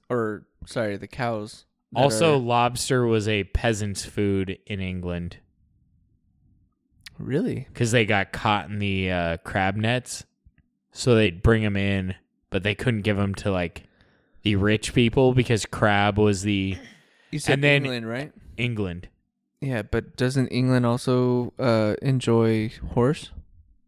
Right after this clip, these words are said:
Speaker 2: I don't know, maybe.
Speaker 1: Or is that France?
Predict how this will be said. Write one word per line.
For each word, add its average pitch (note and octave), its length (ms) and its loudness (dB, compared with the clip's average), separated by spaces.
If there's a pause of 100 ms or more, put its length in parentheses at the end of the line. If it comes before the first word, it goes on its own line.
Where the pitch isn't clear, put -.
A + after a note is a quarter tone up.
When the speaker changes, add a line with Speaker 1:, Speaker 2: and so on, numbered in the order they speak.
(800)
Speaker 2:
I A#2+ 200 0
don't G#2 180 -2
know, G#2 220 -2
maybe. G#2 520 -4 (1600)
Speaker 1:
Or B2+ 80 0
is A#2+ 100 -2
that A2+ 180 0
France? - 520 -8